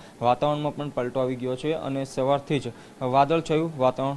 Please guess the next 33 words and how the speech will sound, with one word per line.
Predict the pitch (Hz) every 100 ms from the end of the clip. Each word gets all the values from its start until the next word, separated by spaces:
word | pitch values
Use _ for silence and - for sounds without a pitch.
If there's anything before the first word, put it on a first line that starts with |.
| 131
જોવા | 123 127
મળી | 131 127
રહ્યું | 135 139
છે. | 139 175
હવામાન | 127 123 127 127
વિભાગની | 110 123 139 127
આગાહીને | 113 120 127 131
લઈને | 127 127 139 156 - - - -
સુરત | 156 175 156
જિલ્લાનું | 127 131 135 139 139
તંત્ર | 127 127 135
હરકતમાં | 117 120 - 127 131 127
આવી |
ગયું | 123 135 139
છે. | 165
અઠવા | - - 123
લાઇન | 131 131
સ્થિત | 131 - 143 160
ડિઝાસ્ટર | 151 - - 120 151 - 170
વિભાગ | 156 123 117 127
દ્વારા | 123 127 131 143 147 - - - - - - - - 123
ઓફિસ, | 127 156 156 - - -
અ, | 127 120
કાર્યરત | 135 131 135 131 -
કરવામાં | 127 135 131
આવી | 127 131
છે | 151 165
અને | - 135 151 -
અહીંયા | 131 143 160 160 - -
જે | 127 156
પણ, | 170 180 185
અ, | 180 151 117 123 120 123 120 117 -
આવા | 117 120 131 123 120